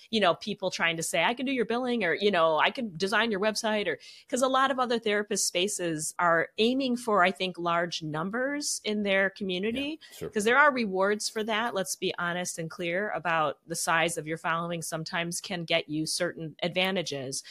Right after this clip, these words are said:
Speaker 1: But I would rather sacrifice numbers for quality.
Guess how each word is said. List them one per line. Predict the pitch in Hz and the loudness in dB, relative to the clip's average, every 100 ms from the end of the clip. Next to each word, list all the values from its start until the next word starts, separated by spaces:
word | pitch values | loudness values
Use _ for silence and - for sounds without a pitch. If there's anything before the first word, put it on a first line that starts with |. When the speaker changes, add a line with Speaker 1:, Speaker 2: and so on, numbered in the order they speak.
| - - - - | -20 -20 -14 -2
Speaker 1:
But | 190 185 | 2 4
I | 208 226 | 4 4
would | 254 | 2
rather | 190 196 220 247 254 | 0 0 2 2 0
sacrifice | - 214 214 196 - 170 160 160 | 0 0 0 -4 -2 -2 0 -2
numbers | 190 185 180 175 156 147 - | 0 0 2 0 0 -4 -8
for | - 165 156 - - | -2 0 0 -4 -6
quality. | - 151 147 139 120 | 0 2 0 -6 -10